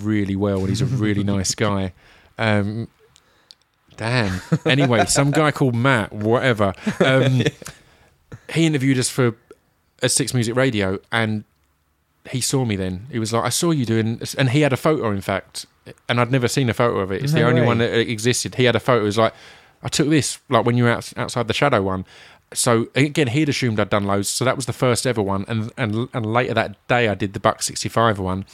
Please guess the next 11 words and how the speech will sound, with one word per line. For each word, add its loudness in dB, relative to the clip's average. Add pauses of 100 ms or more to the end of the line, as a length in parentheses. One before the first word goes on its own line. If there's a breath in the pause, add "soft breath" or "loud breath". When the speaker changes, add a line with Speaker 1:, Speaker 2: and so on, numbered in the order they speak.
(600 loud breath)
Speaker 1:
and -2
there 4
was 2
a -4
guy 4
called -4
Orpheus -2 (100)
at -4
that -6
gig, -4 (540 soft breath)
um, 0